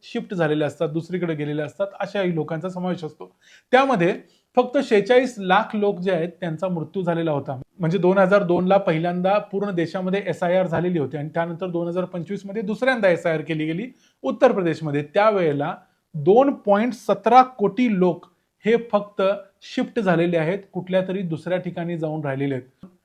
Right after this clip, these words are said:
आता उत्तर प्रदेशमधले हे जे दोन पॉइंट सतरा कोटी लोक आहेत, ते काही अमेरिकेत किंवा ब्रिटनमध्ये जाऊन राहिलेले नाहीत,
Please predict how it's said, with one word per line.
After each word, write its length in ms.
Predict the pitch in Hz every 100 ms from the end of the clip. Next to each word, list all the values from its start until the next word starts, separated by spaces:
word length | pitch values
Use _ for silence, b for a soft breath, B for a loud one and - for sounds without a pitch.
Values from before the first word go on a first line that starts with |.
| -
आता 160 | 165
उत्तर 280 | 214 185 202
प्रदेशमधले 480 | 196 208 202 202 202
हे 120 | 208
जे 80 | 214
दोन 260 | 180 185 185
पॉइंट 180 | 208
सतरा 280 | 190 185 190
कोटी 280 | 190 190 185
लोक 180 | 180 175
आहेत, 120 | 165 - b b
ते 80 | 214
काही 140 | 226
अमेरिकेत 520 | 220 170 190 208 208
किंवा 200 | 185 226
ब्रिटनमध्ये 520 | 208 165 156 214 214 208
जाऊन 200 | 202 196
राहिलेले 300 | 185 185 180
नाहीत, 140 | 170